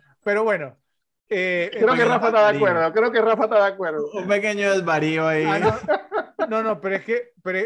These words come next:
Speaker 1: pero es que ustedes pierden credibilidad porque ustedes, ustedes dos votaron por Frank Welly en ese episodio y yo quería, quería sacarme esa espinita, ¿ok? Pero bueno, pasamos entonces a cómo es que se llama ese actor en John Wick. Entonces te escuchamos, Joe.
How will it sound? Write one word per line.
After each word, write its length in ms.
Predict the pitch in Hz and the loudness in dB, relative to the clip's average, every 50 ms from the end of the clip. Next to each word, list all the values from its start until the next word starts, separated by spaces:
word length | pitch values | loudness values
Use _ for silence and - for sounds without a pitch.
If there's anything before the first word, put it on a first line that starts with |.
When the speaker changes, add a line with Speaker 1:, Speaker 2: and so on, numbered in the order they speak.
| 214 - _ - | -6 -8 _ -8
Speaker 1:
pero 100 | 180 185 | -8 -6
es 60 | 175 | -6
que 60 | 208 | -6
ustedes 200 | 202 214 220 214 | -4 -4 -4 -4
pierden 280 | 214 214 214 220 226 190 | -2 -2 -4 -4 -4 -6
credibilidad 500 | 208 185 175 165 160 156 151 165 165 160 | -6 -6 -6 -6 -6 -6 -4 -4 -6 -6
porque 180 | 202 185 175 | -6 -8 -10
ustedes, 360 | 165 - - 170 175 175 180 220 | -10 -8 -6 -4 -4 -2 -4 -4
ustedes 340 | 214 185 147 - 170 165 160 | -6 -6 -8 -4 -4 -4 -2
dos 300 | 160 170 170 170 156 170 _ | -2 -2 -2 -4 -4 -8 _
votaron 580 | - 175 139 165 170 147 135 180 185 208 226 202 | -16 -8 -4 -4 -4 -2 -2 -4 -4 -4 -4 -6
por 140 | 180 180 143 | -8 -8 -8
Frank 260 | - 175 175 170 165 | -6 -6 -6 -6 -6
Welly 180 | 175 175 170 175 | -6 -6 -6 -6
en 60 | 170 | -8
ese 140 | 170 147 170 | -8 -8 -10
episodio 500 | 151 135 151 135 143 147 147 147 151 165 _ _ _ _ _ _ - | -10 -10 -8 -6 -4 -4 -4 -4 -6 -8 _ _ _ _ _ _ -8
y 100 | 190 175 | -4 -2
yo 140 | 185 202 | -2 -2
quería, 340 | 196 202 214 196 196 196 196 190 196 185 160 - _ - | 0 0 0 0 0 0 0 -2 -6 -8 -10 -14 _ -10
quería 420 | 180 180 190 208 220 233 240 - _ _ _ _ _ _ _ _ _ _ | -6 -4 -2 -2 -2 -2 -4 -8 _ _ _ _ _ _ _ _ _ _
sacarme 480 | _ - - 180 170 - 220 208 196 196 | _ -10 -8 -8 -4 -2 -2 -2 -2 -4
esa 160 | 175 185 185 | -6 -6 -8
espinita, 400 | 160 - 151 139 139 135 135 139 | -8 -8 -10 -14 -12 -10 -10 -8
¿ok? 100 | 147 156 185 175 | -6 -6 -6 -6
Pero 140 | - 190 185 | -4 -2 -2
bueno, 240 | 190 185 151 131 - _ _ _ _ _ _ _ | -2 -2 -4 -6 -10 _ _ _ _ _ _ _
pasamos 400 | 170 165 151 202 214 220 226 208 | -6 -6 -4 -4 -4 -4 -4 -6
entonces 300 | 170 160 196 170 196 202 | -4 -6 -4 -4 -4 -4
a 40 | 202 | -4
cómo 180 | 208 202 208 | -6 -8 -8
es 40 | 208 | -6
que 80 | 190 185 | -8 -6
se 80 | 131 165 | -6 -6
llama 180 | 175 175 190 | -6 -6 -6
ese 160 | 196 - - 190 | -6 -6 -4 -6
actor 340 | 180 - _ 208 226 233 220 | -6 -6 _ -4 -4 -2 -4
en 140 | 180 165 160 | -6 -6 -6
John 200 | 165 180 185 180 | -6 -6 -4 -4
Wick. 280 | 180 220 254 269 - _ - | -2 -4 -4 -4 -8 _ -20
Entonces 300 | 190 165 139 190 180 - | -18 -12 -8 -10 -8 -6
te 80 | - | -8
escuchamos, 480 | 175 - 175 165 - 202 180 165 147 147 | -8 -8 -10 -8 -4 -4 -4 -4 -6 -8
Joe. 260 | 139 147 135 123 123 | -6 -6 -6 -8 -8